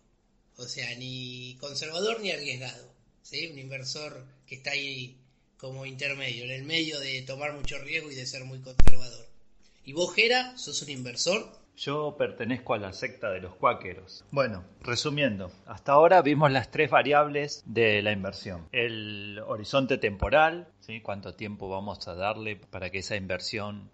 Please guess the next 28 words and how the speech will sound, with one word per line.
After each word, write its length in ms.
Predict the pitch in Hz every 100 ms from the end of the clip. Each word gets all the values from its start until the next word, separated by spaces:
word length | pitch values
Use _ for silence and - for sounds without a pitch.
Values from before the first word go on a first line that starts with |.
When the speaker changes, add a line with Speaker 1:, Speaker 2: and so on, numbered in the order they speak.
| _
Speaker 2:
nos, 360 | 101 95 90 -
nos 160 | 98 92
dé 140 | 107
ese 180 | 104 -
beneficio. 720 | 95 98 95 151 147 143 151 - _ _ _ -
El 140 | 101
rendimiento 1000 | 107 101 101 104 135 151 139 139 143 - _ _
que 80 | 98
esperamos 520 | - 87 101 113 104
que 140 | -
tenga 580 | 82 135 135 117 123 160 -
y 320 | 156 202 -
el 240 | 139 131 117
riesgo 560 | 160 160 120 147 156
que 80 | 139
aceptamos 680 | 107 113 101 123 120 127 -
correr 580 | 120 110 120 131 135 -
para 240 | - 104 104
lograr 540 | 101 98 104 104 104
ese 260 | 98 - 87
beneficio. 560 | 87 92 - 80 - _
Muy 160 | 101 95
bien. 260 | 104 139 156
Entonces, 500 | 131 175 175 165 -
como 260 | - 135 151
última 380 | 180 156 131
pregunta, 540 | - 113 98 95 90 90
Cari, 340 | 160 123 104